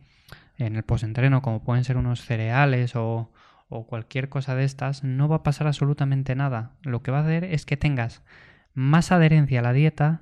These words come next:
y de esa forma puedas llevar a largo plazo un estilo de vida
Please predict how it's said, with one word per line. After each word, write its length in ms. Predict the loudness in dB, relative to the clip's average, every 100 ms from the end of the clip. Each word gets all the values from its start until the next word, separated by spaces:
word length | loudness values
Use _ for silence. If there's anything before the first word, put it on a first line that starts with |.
| -6
y 140 | -2
de 80 | 0
esa 180 | 0 -2
forma 460 | 2 2 2 0 -4 _ _
puedas 280 | 4 4 4
llevar 300 | 2 2 0
a 60 | 0
largo 320 | 0 -2 -2
plazo 300 | -2 -2 -4
un 220 | -2 -2
estilo 260 | -2 0 2
de 60 |
vida 300 | 2 0 -2